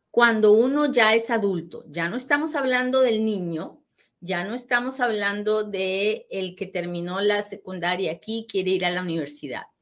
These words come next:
Ahora quiero hablar de el inmigrante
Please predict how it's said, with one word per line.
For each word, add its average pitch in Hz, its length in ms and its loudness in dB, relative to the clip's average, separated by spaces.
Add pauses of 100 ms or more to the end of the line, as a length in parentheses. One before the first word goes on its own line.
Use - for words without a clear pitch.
(380)
Ahora 180 380 0
quiero 247 220 2
hablar 190 520 2
de 185 580 -2
el 185 520 -4 (360)
inmigrante 196 840 -2